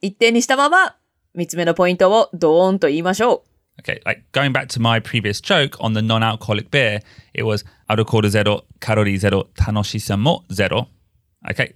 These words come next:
Speaker 2: ゼロ、ゼロ、ゼロ。That works if I changed it toアルコールゼロ、カロリーゼロ、そしてあまり楽しくない。That is still one, two, three, but the rhythm's not there, so the impact is lost.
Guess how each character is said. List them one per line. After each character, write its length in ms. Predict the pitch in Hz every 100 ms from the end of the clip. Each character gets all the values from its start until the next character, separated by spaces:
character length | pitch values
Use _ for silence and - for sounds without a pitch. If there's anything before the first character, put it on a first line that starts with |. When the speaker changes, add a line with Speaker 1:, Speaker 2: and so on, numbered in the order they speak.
| -
Speaker 2:
ゼ 160 | 104
ロ、 160 | 104 101
ゼ 140 | 98
ロ、 120 | 92 90
ゼ 160 | 147
ロ。 220 | 113 107 139 _
That 220 | 123 147
works 440 | 127 123 101 - -
if 200 | - 113
I 120 | 123 120
changed 520 | - 202 220 180 -
it 100 | - -
to 320 | 87 110 143 _ _ _ _ _ _ _ _ -
ア 100 | 113
ル 120 | 113
コ 160 | -
ー 20 | 107
ル 80 |
ゼ 140 | 98 101
ロ、 240 | 98 - - -
カ 200 | - 139
ロ 100 | 143
リ 100 | 110
ー 40 | 92
ゼ 140 | 95
ロ、 200 | 90 - _
そ 200 | - -
し 80 | 165
て 220 | - 165 - - _
あ 120 | - 113
ま 140 | 117
り 140 | 113
楽 260 | 110 110 104
し 80 | -
く 140 | 104
な 240 | 107 110 69
い。 120 | 110 - - - _ -
That 160 | 151 156
is 100 | 120
still 260 | 143 127
one, 280 | 117 120 117
two, 260 | 110 120 104
three, 580 | - 196 185 110 120 _ _ _ _ _ -
but 120 | 113
the 100 | -
rhythm's 540 | 110 156 190 151 107 -
not 220 | 98 -
there, 360 | 92 87 76 - _
so 400 | - - 107 104 -
the 180 | - 110 -
impact 540 | 131 113 95 - -
is 140 | 90
lost. 460 | 92 73 - - -